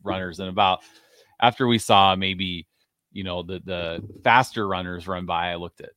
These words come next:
at Matt, who's, you know, we've done, he's one of our members and instructors. And I was like,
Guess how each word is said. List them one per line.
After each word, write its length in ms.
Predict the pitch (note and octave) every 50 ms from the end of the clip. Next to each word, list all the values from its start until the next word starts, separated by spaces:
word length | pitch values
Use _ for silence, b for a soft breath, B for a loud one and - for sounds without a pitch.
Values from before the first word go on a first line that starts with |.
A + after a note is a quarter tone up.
| _ -
at 220 | D#2+ D2+ - -
Matt, 360 | G2+ G#2 G#2+ G2 F2+ F2+ E2+
who's, 380 | F2+ F2 F2 E2 D#2+ - - - _ _ _ _ _ _
you 60 | F2
know, 100 | F2+ E2+
we've 160 | F2+ F2+ E2+
done, 340 | E2 F2+ E2+ E2 E2 E2 D2+ - _ _ _ _
he's 160 | G2+ F#2 E2
one 160 | F#2+ F#2 E2+
of 80 | D#2+ E2
our 80 | D#2
members 400 | D#2+ E2 D#2+ D#2+ D#2 D#2+ D#2+ D#2+
and 80 | E2+ D#2
instructors. 520 | D#2 - - F2 F2 - _ F2+ E2 D#2 E2+
And 80 | E2
I 20 | F2
was 140 | F2 -
like, 180 | F2 E2 E2 -